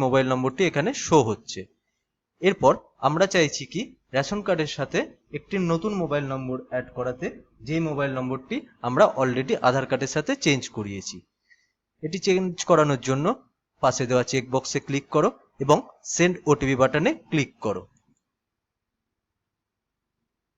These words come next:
এরপর তোমার আধার রেজিস্টার মোবাইল নম্বরে দেখো একটি নতুন ওটিপি এসছে, যেখানে এই ওটিপিটি সম্পূর্ণ সাবমিট করতে হবে।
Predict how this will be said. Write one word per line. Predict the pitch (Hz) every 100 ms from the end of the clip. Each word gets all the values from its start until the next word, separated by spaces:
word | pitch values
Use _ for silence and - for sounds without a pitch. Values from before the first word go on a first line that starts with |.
| _ _ _ _ _ 180
এরপর | 208 147 147 - _
তোমার | 147 143 143 - 139
আধার | 190 214
রেজিস্টার | 190 175 - 170 151
মোবাইল | 139 135 131
নম্বরে | 127 123 143
দেখো | 131 - 123
একটি | - 254 - _ -
নতুন | 131 160 165 -
ওটিপি | 143 165 160 208 143
এসছে, | - 202 311 - _ -
যেখানে | 139 175 147 247 - _ _ _ _
এই | 135 135 -
ওটিপিটি | 135 139 131 139 240 330 - - -
সম্পূর্ণ | 135 123 139 147 262 - _ -
সাবমিট | 156 131 127 -
করতে | 110 - 107
হবে। | 98 95